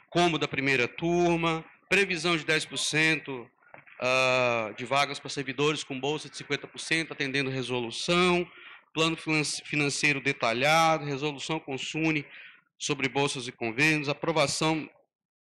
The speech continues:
do curso e do convênio pelo Conselho do Campo de Araguaína, aprovação da Propesc dessa nova turma, autorização dos professores citados, aquela documentação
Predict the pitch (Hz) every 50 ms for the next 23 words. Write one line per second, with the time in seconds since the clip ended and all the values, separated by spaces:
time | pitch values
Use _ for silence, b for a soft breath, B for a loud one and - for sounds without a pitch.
0 | _ _ - - 123 156 151 - - 151 170 175 165 - - 143 139 135 139 -
1 | 147 139 123 120 139 139 139 135 127 123 B B B B B B B B B -
2 | - 139 139 - - 135 131 - - - 143 139 127 123 - - 131 117 113 123
3 | 117 120 117 107 113 113 123 143 160 165 160 151 147 - 147 143 143 135 135 -
4 | 156 151 143 143 - - 123 - - 151 156 160 156 - - - 123 - B B
5 | B B B B B B B - 123 135 135 - - 131 127 135 127 117 113 120
6 | - - - 156 170 165 156 147 143 - 151 143 143 131 139 127 135 - - 156
7 | 156 165 160 147 139 131 131 - - 147 - - 139 - 151 135 123 - - -
8 | - 147 147 156 147 131 135 - - 127 123 123 123 - - 120 123 117 123 120
9 | - - 123 117 113 110